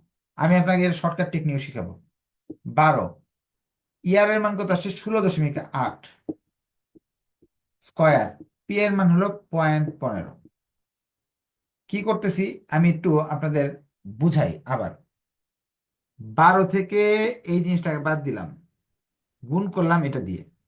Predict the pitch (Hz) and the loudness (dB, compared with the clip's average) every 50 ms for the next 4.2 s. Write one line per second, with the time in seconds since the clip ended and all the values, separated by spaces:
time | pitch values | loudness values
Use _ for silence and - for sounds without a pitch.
0 | _ _ - 151 143 175 175 180 185 196 190 - 170 165 170 190 180 180 190 180 | _ _ -4 -2 0 2 2 2 2 0 0 0 0 0 0 0 -2 -2 -2 -2
1 | 175 190 180 180 175 156 180 180 190 190 185 - - _ - 139 135 143 135 131 | -2 0 0 0 0 2 4 4 4 4 0 -4 -12 _ -10 -6 -4 -4 -4 -4
2 | 131 113 98 90 - _ _ _ _ _ - - 156 156 160 180 165 185 170 180 | -4 -6 -8 -8 -12 _ _ _ _ _ -12 -8 -4 -2 0 0 0 0 2 2
3 | 175 170 180 165 156 170 175 180 185 180 - - - 147 135 143 139 131 131 127 | 2 2 2 2 2 4 4 4 2 0 -2 -8 -10 -6 -4 -2 -2 -2 -4 -4
4 | 110 95 90 | -6 -6 -8